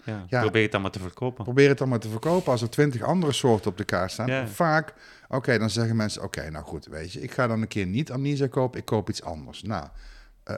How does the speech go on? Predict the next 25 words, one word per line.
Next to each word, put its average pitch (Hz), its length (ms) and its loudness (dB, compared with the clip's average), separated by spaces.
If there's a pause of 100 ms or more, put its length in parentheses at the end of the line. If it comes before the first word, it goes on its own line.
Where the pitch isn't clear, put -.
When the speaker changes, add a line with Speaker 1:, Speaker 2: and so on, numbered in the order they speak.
(120)
Speaker 2:
noem, 123 440 -2 (360)
noem 151 220 0
even 113 200 -2
drie 165 240 2
namen 151 420 2
op 127 160 -4
van, 110 320 -2
van, 98 460 -6
van 90 400 -8
wiet 131 320 -6 (680)
die 110 200 -6
je 113 80 4
zo 120 180 2
te 110 100 -4
binnen 78 200 -6
schieten. - 320 -16 (1300)
Speaker 1:
Goh. 98 400 -8
Speaker 2:
Wietsoortjes. 92 760 -2
Speaker 1:
Wedding 98 320 0
cake. 127 360 -4 (160)
Speaker 2:
Wedding 87 320 -4
Speaker 1:
Lemon 85 160 -2
Speaker 2:
cake. 117 140 0
Speaker 1:
haze, - 400 -10
ehm, 85 1300 -4